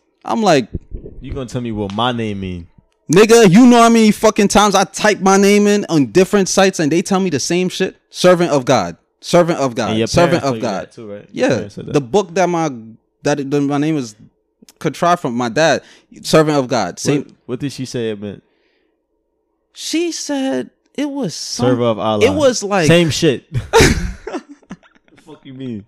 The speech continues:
Speaker 1: It was, it was like a little distinct, but I was like, "No, that's not what it is." And she,
Speaker 2: Angel?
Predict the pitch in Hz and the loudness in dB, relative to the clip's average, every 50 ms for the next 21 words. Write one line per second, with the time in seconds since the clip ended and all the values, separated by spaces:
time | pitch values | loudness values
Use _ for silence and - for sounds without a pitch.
0 | - 135 - - - _ _ _ _ _ _ _ - 302 349 370 359 330 294 269 | -20 -20 -20 -20 -20 _ _ _ _ _ _ _ -6 -4 -4 -4 -6 -6 -10 -10
1 | 226 - _ - 202 277 311 294 269 247 226 175 156 - - _ - 185 226 220 | -12 -12 _ -4 -2 -2 0 0 0 0 0 -2 -8 -12 -18 _ -8 -8 -6 -4
2 | 220 220 202 - 156 135 123 131 160 190 220 220 226 220 208 175 - _ _ _ | -4 -6 -6 -6 -6 -6 -4 -4 -2 -2 -2 -2 -2 -4 -4 -6 -10 _ _ _
3 | - - 170 165 - - - - _ - 196 160 _ _ _ _ _ _ _ _ | -8 -8 -8 -8 -8 -12 -18 -16 _ -12 -12 -12 _ _ _ _ _ _ _ _
4 | _ _ _ _ _ _ _ _ _ _ _ - 131 143 151 170 190 190 170 175 | _ _ _ _ _ _ _ _ _ _ _ -10 -4 -2 0 0 0 0 0 -2
5 | 151 120 113 127 123 117 104 98 110 113 110 - 113 104 101 98 95 98 87 92 | -4 -4 -4 -4 -4 -4 -4 -4 -4 -6 -6 -6 -10 -10 -10 -10 -12 -12 -14 -14
6 | 85 80 - - 113 123 123 131 139 131 131 147 165 170 | -16 -14 -10 -8 -4 0 0 0 0 2 0 0 -2 -2